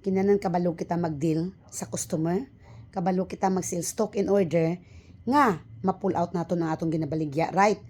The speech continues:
So, ining tao nga ini, ginbaligyan ko ini sa isang shampoo, no? So, ang balko, "Sir, two twenty lang ini, sir, ha, instead sa two fifty." I don't know kung nabatian niya or hindi. Basta,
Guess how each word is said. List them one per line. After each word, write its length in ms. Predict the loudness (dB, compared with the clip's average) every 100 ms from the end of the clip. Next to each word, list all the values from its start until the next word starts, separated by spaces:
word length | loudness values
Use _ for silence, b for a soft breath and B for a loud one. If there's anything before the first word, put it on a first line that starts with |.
| b b -6
So, 160 | -2
ining 560 | 2 4 8 8 8 6
tao 320 | 8 8 8
nga 40 | 4
ini, 320 | 6 6 6
ginbaligyan 560 | 6 6 4 6 2 4
ko 80 | 0
ini 80 |
sa 160 | 0 -2
isang 160 | -2 -2
shampoo, 720 | 0 -2 -4 8 10 10 6 b b b b b
no? 400 | 2 4 6 2 B B
So, 160 | 2 6
ang 80 |
balko, 160 | 6 6
"Sir, 320 | 4 6 6
two 160 | 4 6
twenty 400 | 6 6 6 4
lang 80 | 4
ini, 160 | 2
sir, 160 | 2 6
ha, 160 | 6
instead 320 | 4 2 0 0
sa 80 |
two 160 | -2 -2
fifty." 720 | -2 -4 0 2 2 0 -12 -20 -20 -20 -20 -20 -18 -18 -18 -18 -20 -20 -20 b b b b -2
I 80 | 2
don't 240 | 2 4
know 80 | 6
kung 160 | 8 8
nabatian 480 | 6 4 4 4
niya 80 | 4
or 80 | 4
hindi. 320 | 2 2 0
Basta, 480 | 0 2 8 8 6